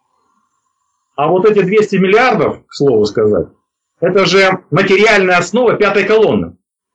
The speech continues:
Это основа тех предателей, которые есть еще у нас в стране. И которые только и ждут момента, э, когда, э, можно предать, как мальчиш, э, плохиш. Э, только они не за, э, что там за мальчиш, плохиш?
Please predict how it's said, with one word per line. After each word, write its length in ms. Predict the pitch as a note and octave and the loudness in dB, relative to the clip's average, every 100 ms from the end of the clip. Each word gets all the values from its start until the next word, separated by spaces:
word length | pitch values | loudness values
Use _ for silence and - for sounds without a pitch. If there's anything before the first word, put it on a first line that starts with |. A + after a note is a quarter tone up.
| _ _ _ _ - | _ _ _ _ -6
Это 180 | D3 F3+ | -2 -2
основа 420 | F#3+ A3+ A3+ - | -2 0 -2 -2
тех 200 | B3 A3+ | -2 -2
предателей, 560 | B3+ G#3 A#3 E3+ D3+ D3 | -2 0 0 0 -2 -2
которые 360 | D3+ E3 E3+ | -2 -2 -2
есть 200 | G3 C4 | -2 -2
еще 260 | E3+ - G3 | -4 -2 0
у 40 | |
нас 200 | F#3 G3 | 0 -2
в 40 | F#3+ | -4
стране. 520 | G3 G#3+ F3 G#2+ - _ - | -4 -2 0 -2 -8 _ -6
И 80 | D3+ | -2
которые 340 | F#3+ G#3+ G#3+ | 0 2 2
только 220 | A3 G#3+ | 2 0
и 80 | A3+ | 0
ждут 360 | G3+ F#3 D3 - _ _ - | -2 -2 -4 -8 _ _ -4
момента, 460 | F#3 G#3+ B3+ G#3 | -2 0 -2 -2
э, 500 | D#3+ C#3+ C3+ C3+ C#3+ | -2 0 -2 0 -2
когда, 440 | D3+ D#3+ F3+ F3+ F3 | -2 -2 0 0 0
э, 200 | D#3 D#3 | -2 -2
можно 360 | F#3 E3 E3+ | 0 0 -2
предать, 440 | C#3+ F3 G#3 A3 - | -2 -2 0 -2 -2
как 180 | D3+ | -2
мальчиш, 540 | D#3 E3 F3 C#3+ - - - | -2 -2 -2 -4 -6 -8 -4
э, 400 | C3+ B2 A#2+ A#2+ | -2 0 -2 -2
плохиш. 580 | D#3+ F3 E3+ B2+ - - _ _ _ | -2 0 0 0 -2 -6 _ _ _
Э, 460 | - A#2 G#2+ G#2 G#2 | -8 -6 -2 -2 -2
только 240 | G#2 D3 D3+ | -2 -2 0
они 180 | D#3 D#3 | 0 0
не 180 | D#3+ D3+ | 0 0
за, 160 | D3+ D#3+ D#3 D3+ | 2 2 2 2
э, 60 | D3+ C3 B2 A#2+ A#2+ B2 C3 C3+ _ | 0 -2 -2 0 -2 -6 -10 -14 _
что 120 | - C#3+ | -4 -2
там 180 | A#2 | 0
за 60 | A2+ | 0
мальчиш, 360 | C3 C#3 C3+ - | 0 0 -4 -4
плохиш? 440 | B2+ B2+ B2 - | -4 -2 -4 -4